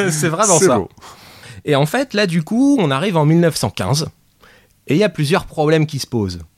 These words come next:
Speaker 1: Déjà, effectivement, on a parlé de ces matchs, euh, qui sont soit trop courts, soit trop longs, soit trop chiants. Le public, en sachant que quand tu prends un billet pour aller voir un match, tu vois un match.
Speaker 2: Mhm.
Speaker 1: Si c'est terminé en cinq minutes, euh,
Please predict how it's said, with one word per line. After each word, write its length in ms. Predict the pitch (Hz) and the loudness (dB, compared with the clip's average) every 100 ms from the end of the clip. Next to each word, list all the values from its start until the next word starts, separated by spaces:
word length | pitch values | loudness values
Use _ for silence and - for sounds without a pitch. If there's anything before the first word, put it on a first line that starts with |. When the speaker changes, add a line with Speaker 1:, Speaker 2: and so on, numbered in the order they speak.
| _ _ _ | _ _ _
Speaker 1:
Déjà, 280 | 113 143 214 | -4 -2 0
effectivement, 480 | 196 165 156 165 214 | 0 -2 -4 0 2
on 100 | 190 | 2
a 80 | 131 | 2
parlé 600 | 135 135 180 185 185 156 | 0 0 2 2 2 2
de 120 | 123 | 2
ces 220 | - 135 | 0 0
matchs, 400 | 156 185 185 - | 2 2 -2 0
euh, 460 | 127 113 107 107 101 - - - - - | 2 4 4 4 2 -2 -14 -20 -20 -14
qui 120 | - | -6
sont 120 | - 117 | -4 -2
soit 180 | 123 107 | -2 0
trop 180 | 151 | 0
courts, 540 | 151 202 208 208 208 - | 0 0 2 2 0 -2
soit 160 | 123 | -4
trop 220 | - 156 180 | -2 0 2
longs, 500 | 196 202 196 196 190 | 2 2 2 0 0
soit 180 | - | -2
trop 220 | - - 147 | -4 -2 0
chiants. 600 | - 208 214 202 202 - _ _ _ - - - - - - _ _ _ - | 2 2 2 0 -2 -8 _ _ _ -20 -20 -20 -20 -20 -20 _ _ _ -6
Le 120 | 123 | -6
public, 400 | - 147 175 180 | -2 -2 0 0
en 60 | 135 | -2
sachant 320 | - 135 175 | -2 -2 -2
que 40 | - | -2
quand 120 | - | -4
tu 140 | 156 139 | -2 -4
prends 240 | - 151 | 0 0
un 60 | 131 | 0
billet 280 | 135 156 147 | 0 0 0
pour 200 | 127 113 | 0 0
aller 160 | 110 | 0
voir 420 | 110 123 117 101 - | 0 2 0 -2 -6
un 140 | 113 120 | -4 0
match, 340 | 175 208 - | 0 -2 -8
tu 120 | - | -6
vois 160 | 110 156 | -2 0
un 80 | 175 | 2
match. 360 | 156 120 - 101 - | 0 -2 -6 -10 -10
Speaker 2:
Mhm. 180 | 101 98 | -8 -6
Speaker 1:
Si 180 | 95 139 | -4 -2
c'est 160 | 139 | -2
terminé 400 | 127 120 120 120 | 0 -2 -2 -2
en 100 | 120 | -2
cinq 200 | 107 113 | -2 -2
minutes, 440 | 110 117 175 214 135 | 0 2 2 0 0
euh, 300 | 113 107 | 0 2